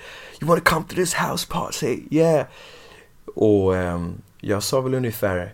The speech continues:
"Ja, men varför inte?" Eh, och det här var i Rissne.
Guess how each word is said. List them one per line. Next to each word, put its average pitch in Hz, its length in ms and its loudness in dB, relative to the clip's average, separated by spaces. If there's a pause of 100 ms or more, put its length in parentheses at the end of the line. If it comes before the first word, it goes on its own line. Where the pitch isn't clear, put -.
"Ja, 123 300 2
men 110 200 -2
varför 101 280 -8
inte?" 98 380 -8 (1160)
Eh, 87 400 -4
och 101 200 -2
det 104 60 0
här 117 80 -2
var 120 100 -4
i 101 100 -2
Rissne. 117 560 -6